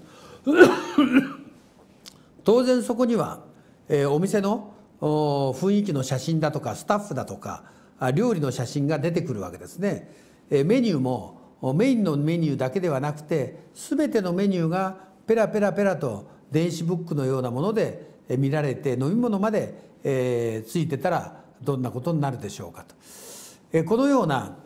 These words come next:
えー、割引クーポンはお店の経営を圧迫するという、えー、事実から、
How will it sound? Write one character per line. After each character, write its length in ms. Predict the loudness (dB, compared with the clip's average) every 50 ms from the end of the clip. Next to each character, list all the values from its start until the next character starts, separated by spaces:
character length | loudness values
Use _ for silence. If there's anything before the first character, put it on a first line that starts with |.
| -20 -14 -6
え 560 | -2 -2 0 2 2 2 2 0 0 -2 -2 0
ー、 20 |
割 200 | 0 0 2 2
引 360 | 0 0 0 0 0 -2 -2 -2
ク 120 | 0 0
ー 100 | 0 0
ポ 140 | 0 -2 -4
ン 140 | -4 -2 -2
は 320 | -2 -2 -2 -4 -8 -16 -20 -20 -20 _ -4
お 100 | -2 0
店 300 | 0 0 0 0 0 0
の 280 | 0 0 -2 -2 -4 -2
経 220 | 0 2 2 2
営 60 | 2 2
を 380 | 2 0 0 -2 -6 -10 -18 -12 -6
圧 180 | -6 -6 -6 -6 -6 -2
迫 200 | -2 -2 -2 -2
す 160 | -6 -4 -2
る 120 | -2 -2 -2
と 120 | -2 -2
い 100 | -2 -2 -4
う、 180 | -6 -8 -12 -18 -20 -20 -20 -20 -14 -6 -2
え 80 | -2
ー、 60 | -2 0
事 180 | 0 -2 -2
実 280 | -4 -6 -6 -6 -6 -6
か 100 | -4 -2
ら、 240 | -2 -2 -4 -6